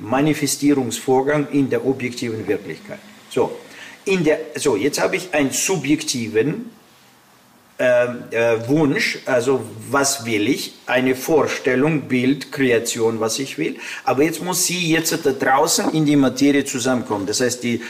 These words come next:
die Teilchen müssen sich jetzt hier organisieren, versammeln. Ja? So. Und damit die Teilchen jetzt hier so zusammengeklebt werden, dass jetzt das also Glas ist und, äh, dass es wirklich ein Glas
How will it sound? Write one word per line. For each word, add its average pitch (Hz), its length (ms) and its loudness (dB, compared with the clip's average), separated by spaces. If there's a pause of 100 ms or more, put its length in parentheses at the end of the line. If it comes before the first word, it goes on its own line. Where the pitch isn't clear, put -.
(120)
die 127 120 2
Teilchen 147 540 2
müssen 147 320 2
sich 151 260 0
jetzt 139 360 2
hier 135 200 2
organisieren, 117 600 2
versammeln. 113 480 0 (220)
Ja? 120 200 0 (320)
So. 156 360 0 (260)
Und 156 140 4
damit 190 280 0
die 185 120 -6
Teilchen 180 440 0
jetzt 135 240 2 (100)
hier 165 180 -2
so 143 160 0
zusammengeklebt 143 1160 0
werden, 117 320 2
dass 113 200 0
jetzt 139 300 -2
das 117 220 0
also 110 200 0
Glas 143 420 0
ist 135 300 -4
und, 117 220 -4
äh, 113 220 2
dass 117 180 0
es 117 180 -6
wirklich 135 420 0
ein 117 340 0
Glas 120 600 0